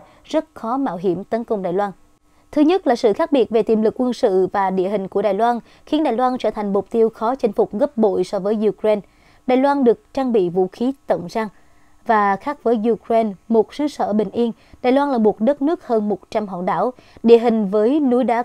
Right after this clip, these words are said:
granite của Đài Loan cho phép bố trí các đường hầm và hệ thống bom ki phòng thủ vững chắc. Về mặt hỗ trợ quân sự quốc tế,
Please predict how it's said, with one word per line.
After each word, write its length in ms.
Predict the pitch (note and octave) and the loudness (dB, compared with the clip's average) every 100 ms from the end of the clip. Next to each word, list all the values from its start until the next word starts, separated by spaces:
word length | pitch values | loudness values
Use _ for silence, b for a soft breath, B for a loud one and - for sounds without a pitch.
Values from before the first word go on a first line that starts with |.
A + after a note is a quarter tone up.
| - | -2
granite 340 | G#3 G3 C#4 | -2 0 -4
của 120 | - G#3 | -2 -2
Đài 100 | F3+ | -2
Loan 260 | G#3 A3 G3+ b b | -2 -4 -6 b b
cho 160 | - B3+ | -4 -4
phép 240 | D4 E4+ _ | -2 -4 _
bố 200 | G#3 A3+ | 0 2
trí 240 | A#3 A3 | 2 0
các 260 | A3+ G#3+ G#3 | -2 -4 -2
đường 220 | G#3+ F#3 | 0 0
hầm 220 | F#3+ G#3 F#3 b b | -2 -4 -6 b b
và 100 | A#3 | -2
hệ 200 | A3+ G3+ | -2 -2
thống 360 | F3+ G#3+ C4+ A#3 | -4 -4 -2 0
bom 180 | A3+ G#3 | -2 -2
ki 320 | - A3+ G#3 b b _ | -2 0 -2 b b _
phòng 220 | A3 F#3 | -6 -4
thủ 240 | G3 F3+ | -2 -2
vững 220 | F#3+ G3+ F#3 | 0 -2 -2
chắc. 240 | D4 D#4+ _ b b b - | -6 -8 _ b b b 4
Về 100 | C4+ | 4
mặt 180 | B3+ - | 4 2
hỗ 200 | A3 G#3+ | 0 0
trợ 220 | A#3+ F#3+ | 0 -2
quân 220 | F#3+ G#3+ | -2 -4
sự 120 | G3 | -4
quốc 160 | G3 B3+ | -4 -4
tế, 280 | - G#3+ C#4 | -2 0 0